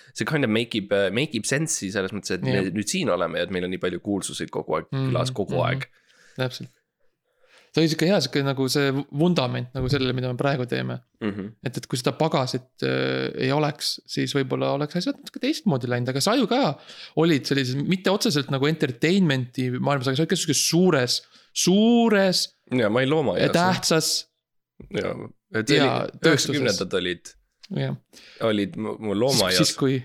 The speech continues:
Speaker 2: siis, kui loomi veel oli, jah.
Speaker 1: Jah, ta-, Tallinna loomaaias olin, äh, siis, äh, mitte nagu töötajana või külastajana.
Speaker 2: Et nagu eksponaadina. Sa olid seal
Speaker 1: Jah, et
Speaker 2: nagu sa olid üks loomadest.
Speaker 1: Jah, ma olin nagu,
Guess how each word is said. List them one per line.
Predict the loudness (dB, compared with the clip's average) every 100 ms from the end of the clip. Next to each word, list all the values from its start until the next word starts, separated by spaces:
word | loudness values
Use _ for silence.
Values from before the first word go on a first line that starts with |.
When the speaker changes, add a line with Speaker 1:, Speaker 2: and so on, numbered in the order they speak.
| _
Speaker 2:
siis, | -4 -2
kui | 2
loomi | 4 4 2
veel | -2 -2
oli, | -4 -6 _ -6
jah. | -4 -4 -8 -18 -18 -20 -20 _ -2
Speaker 1:
Jah, | 0
ta-, | 0 0
Tallinna | 0 2 2
loomaaias | 2 2 0 0
olin, | 0 0
äh, | -2 -4 -8 _ _ _ _ _ _ _
siis, | -20 -8 -2 -2 -4 -4
äh, | -2 0 -2 -6 -8 -14 _ -4
mitte | -2 0 0
nagu | 0 0
töötajana | 0 0 0 0 0 -2
või | -4 -6 -6
külastajana. | -4 -4 -2 -2 -2 -2 -8 _ -20 -20 -20 _ -8
Speaker 2:
Et | -6 -6 -4
nagu | 0
eksponaadina. | 0 0 -2 -2 -4 -6 -12 _ _ _ _ _
Sa |
olid | -2
seal | 0 -2 -6 _ _
Speaker 1:
Jah, | -4 2 2 0 -4 -4
et | 0
Speaker 2:
nagu | 2 4
sa | 4
olid | 4
üks | 2 2
loomadest. | 2 2 -2 -6 -10 _ _ -6
Speaker 1:
Jah, | 0 0 2
ma | 2
olin | 2 2
nagu, | 0 -2 -4 -4